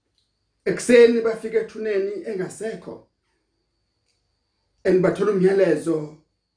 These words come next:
ukuthi uvukile, akakho lapha.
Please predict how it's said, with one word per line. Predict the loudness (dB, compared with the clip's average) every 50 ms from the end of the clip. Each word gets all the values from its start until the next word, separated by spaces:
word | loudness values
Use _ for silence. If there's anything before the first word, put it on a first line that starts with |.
| _ _ _ _ _ _ _ _ _ _ _ _ _ _ _ _ _ _ _ _ _ _ _ _ -6
ukuthi | 0 2 2 2 2 2 0 0 2 0 -2 -4 -8 -14 -20 _ _ -14
uvukile, | -14 -14 -14 -18 -20 -16 -10 -8 -6 -4 -2 -2 -2 -2 -4 -6 -10 -16
akakho | -20 -18 -16 -16 -16 -14 -14 -14
lapha. | -14 -14 -16 -18 -18 -18 -20 -20 -20